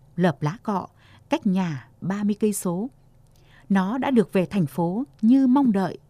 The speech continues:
Thành phố có dăm bảy loại, không điện, không đường, vẫn là thành phố. Ngày mẹ mất, có người đàn ông cùng xóm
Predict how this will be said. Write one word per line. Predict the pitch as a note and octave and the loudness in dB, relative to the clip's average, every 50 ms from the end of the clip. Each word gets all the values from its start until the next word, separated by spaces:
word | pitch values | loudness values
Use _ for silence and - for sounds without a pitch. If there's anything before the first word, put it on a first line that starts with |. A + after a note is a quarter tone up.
| _ _ _ _ _ _ _ _ _ _ _ _ _ _ | _ _ _ _ _ _ _ _ _ _ _ _ _ _
Thành | - G#3+ F#3+ C#3 A#2 | -4 -2 -2 -2 -4
phố | - - E3 D#3+ G3+ - | -4 -4 -2 -2 -2 -2
có | - C4 | -4 -4
dăm | A#3+ - B3+ B3 A3 | -2 2 2 4 4
bảy | G3 G3 D#3 | 4 2 2
loại, | B2 C#3 D#3+ D#3 - - - _ _ - _ _ _ - - - - - | 0 -4 -6 -6 -8 -10 -14 _ _ -20 _ _ _ -20 -20 -20 -20 -20
không | - - B3+ A#3 G#3 F#3 | -4 -2 -2 0 0 0
điện, | F3+ F3+ - - _ _ _ _ _ - - | 0 -2 -2 -4 _ _ _ _ _ -20 -20
không | - - - C#4 B3 G#3+ | -4 -2 0 2 2 4
đường, | G#3+ G3+ F#3 D#3+ B2+ B2 - - _ _ _ _ - | 4 4 4 2 0 -6 -10 -16 _ _ _ _ -4
vẫn | C#3 D#3 F#3+ - A3+ D4 D#4 B3+ F#3+ | -2 -2 0 0 -2 -4 -4 -4 -4
là | F3 F#3 D#3 - | -4 -4 -4 -4
thành | - F3 B2+ | -6 -6 -6
phố. | - - - D#3 D#3 F3 G#3 C#4+ - - _ _ - _ _ _ - _ _ _ - _ _ _ _ - - - _ _ _ _ _ - | -6 -6 -6 -6 -6 -6 -8 -10 -12 -20 _ _ -20 _ _ _ -20 _ _ _ -20 _ _ _ _ -20 -20 -20 _ _ _ _ _ -4
Ngày | F3 F#3 F#3+ F3+ D#3 D3 C#3 | -2 0 0 0 0 0 0
mẹ | C#3 E3+ F#3+ - - | 0 0 -2 -2 0
mất, | E3 A3 D4+ - - _ - - _ _ _ _ _ _ _ _ _ - | 0 0 -2 -2 -6 _ -20 -20 _ _ _ _ _ _ _ _ _ 2
có | A3+ G3 F3+ G#3 B3+ E4+ | 2 2 4 2 4 6
người | D4 A3 F3 | 6 6 6
đàn | F3 F3 D3+ | 4 2 0
ông | E3+ A3 B3+ B3+ B3 | 0 -2 -2 -2 2
cùng | - A#3+ G#3 D3+ B2 | 4 4 4 4 2
xóm | - - F#3 E3+ E3+ F3+ A3+ | -2 -4 -4 -4 -2 -2 -4